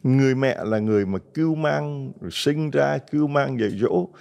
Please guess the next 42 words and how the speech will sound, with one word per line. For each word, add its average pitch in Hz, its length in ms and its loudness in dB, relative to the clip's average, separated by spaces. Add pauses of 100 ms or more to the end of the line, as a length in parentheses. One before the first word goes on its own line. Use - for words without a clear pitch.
(960)
Lúc 208 220 0
mình 208 440 2
chán 214 360 0
quá, 208 380 0
nó 165 120 -4
ở 120 200 2
trong 139 200 -2
trại, - 300 0
nó 147 60 -6
cũng 170 300 -4
thế, 175 420 2
mà 104 120 -6
nó 120 100 -6
về 110 180 -4
nhà, 92 180 -4
nó 101 120 -6
cũng - 300 -6
thế, 175 460 2
cũng 165 200 -8
tốn 170 260 0
như 156 160 -2
thế 156 300 2
và 127 160 0
cũng 147 240 -6
nghiện 135 200 0
ngập 113 180 0
như 135 120 2
thế 147 240 2
thì 127 140 -2
thôi. 123 220 4 (260)
Nó 123 60 -4
muốn 151 160 0
ở 110 120 2
đâu 107 160 2
nó 120 100 -2
ở, 87 180 0
nó 98 80 -4
muốn 135 120 -2
làm 90 160 -4
gì 90 80 -6
nó 92 100 -4
làm. 82 220 -4